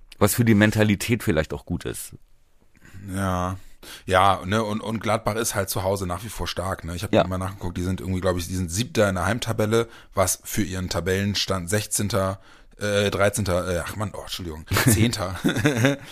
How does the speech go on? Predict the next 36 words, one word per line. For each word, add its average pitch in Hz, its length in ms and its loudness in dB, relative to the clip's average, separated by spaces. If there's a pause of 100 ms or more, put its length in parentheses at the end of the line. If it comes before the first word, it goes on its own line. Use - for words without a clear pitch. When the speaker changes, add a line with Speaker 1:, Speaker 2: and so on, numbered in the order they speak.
Speaker 1:
Ja. 98 180 8
Speaker 2:
ganz 107 260 4
okay 113 260 -2
ist. 98 420 -4
Ähm, 90 540 -4 (640)
aber, 95 840 4
ähm, 92 400 -4 (220)
ey, 95 180 -10
die 90 200 -6
sind 110 200 0
halt 110 120 -2
zu - 140 -4
Hause 101 220 0
einfach 98 160 -4
eine 95 140 0
Macht, 104 320 -2
ne? 101 200 2
Speaker 1:
Ja, 90 100 4
Speaker 2:
Ist 71 100 -2
ein, 73 60 0
ist 92 100 -6
Speaker 1:
richtig. 101 220 0
Speaker 2:
ein, 107 60 -4
ist 92 200 -6
ein 104 180 -2
wirklich 98 180 -6
ein 98 80 -4
gutes 104 240 -2
Stadion, 107 720 0
äh, 98 180 -4
mit, 98 280 -4
mit 90 280 -4
wirklich 92 220 -6
fanatischen, 95 760 0
äh, 95 180 -2
Fans. 104 500 -2